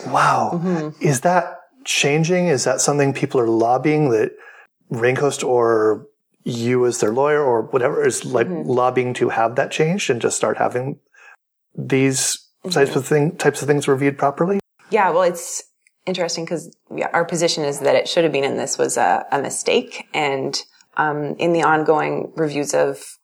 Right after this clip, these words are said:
Speaker 2: all the environmental assessment legislation, so the government is looking at revisiting the Environmental Assessment Act, they're looking at revisiting the National Energy Board Act, and they're doing a lot of consultation about these things. So in that process, people are making submissions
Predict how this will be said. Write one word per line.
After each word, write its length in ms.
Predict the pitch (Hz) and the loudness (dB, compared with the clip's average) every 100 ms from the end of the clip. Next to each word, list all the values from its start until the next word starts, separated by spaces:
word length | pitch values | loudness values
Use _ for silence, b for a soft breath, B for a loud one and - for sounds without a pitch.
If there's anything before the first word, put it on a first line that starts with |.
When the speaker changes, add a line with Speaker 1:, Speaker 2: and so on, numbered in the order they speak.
| _ _ | _ _
Speaker 2:
all 140 | - 156 | 0 2
the 100 | 147 | 0
environmental 520 | 143 - - - - | -2 -2 -2 -4 -4
assessment 380 | - - - - | -4 -4 -8 -6
legislation, 560 | 85 156 - - - | -4 -4 -6 -6 -6
so 140 | - 151 | -6 -2
the 100 | 151 | -2
government 460 | 139 131 131 123 - | 0 -2 -4 -4 -6
is 240 | 143 - | -8 -4
looking 280 | 135 - 131 | -4 -2 -4
at 100 | - | -2
revisiting 500 | 143 139 135 - - | -2 -2 -2 -2 -4
the 60 | - | -4
Environmental 480 | - - - - | -4 -4 -6 -4
Assessment 380 | 175 202 - 190 | -4 -4 -4 -6
Act, 140 | 180 180 | -4 -2
they're 100 | - | -4
looking 180 | - | -4
at 80 | - | -6
revisiting 400 | 143 139 139 139 | -2 -2 0 -2
the 80 | 135 | -2
National 300 | 117 - - | -4 -6 -8
Energy 260 | 156 151 151 | -8 -8 -6
Board 220 | 143 139 | -6 -2
Act, 200 | 139 - | -4 -4
and 80 | 139 | -10
they're 120 | 135 | -6
doing 340 | 131 117 135 B B B B | -6 -6 -8 B B B B
a 60 | 151 | 0
lot 140 | 127 | 0
of 120 | 127 | -2
consultation 880 | - 135 - - - - 143 151 156 _ _ _ _ _ | -6 -8 -6 -8 -6 -8 -8 -8 -10 _ _ _ _ _
about 260 | 143 143 131 | -4 -2 -2
these 180 | 135 127 | -4 -6
things. 340 | - 233 277 | -6 -4 -4
So 540 | - 143 139 135 - - _ _ - | -2 2 2 2 -2 -10 _ _ -6
in 120 | 160 | -2
that 180 | 127 - | 0 0
process, 360 | 139 - - | -4 -4 -6
people 240 | - 160 - | -6 -8 -6
are 60 | - | -4
making 280 | - - - | -6 -10 -10
submissions 560 | - - - - - | -10 -8 -10 -10 -12